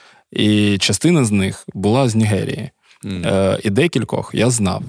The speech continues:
Speaker 1: Ну, типу,
Speaker 2: Мгм.
Speaker 1: е, вони були друзями батьків, і бу-, був такий якщо ви пам'ятаєте, Кадува був, Агахова. Були
Speaker 2: Агахова,
Speaker 1: такі,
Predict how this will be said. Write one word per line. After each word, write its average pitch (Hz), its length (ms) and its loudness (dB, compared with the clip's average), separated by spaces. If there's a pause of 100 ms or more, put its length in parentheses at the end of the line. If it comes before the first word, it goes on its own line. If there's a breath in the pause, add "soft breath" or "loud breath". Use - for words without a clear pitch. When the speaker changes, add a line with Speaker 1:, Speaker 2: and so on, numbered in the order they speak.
(100)
Speaker 1:
Ну, 135 120 4
типу, 110 260 -2
Speaker 2:
Мгм. - 480 -4
Speaker 1:
е, - 20 -2
вони 117 320 0
були 107 680 2 (220)
друзями 107 580 2
батьків, 101 520 -2 (680 soft breath)
і 107 680 2 (260)
бу-, 107 520 2
був 123 240 -2
такий 110 1400 0 (340)
якщо 104 200 0
ви 104 60 2
пам'ятаєте, 107 500 0
Кадува 131 600 -2 (260)
був, 107 340 -2
Агахова. 117 680 -2 (360 loud breath)
Були 139 180 4
Speaker 2:
Агахова, 131 40 4
Speaker 1:
такі, 107 160 0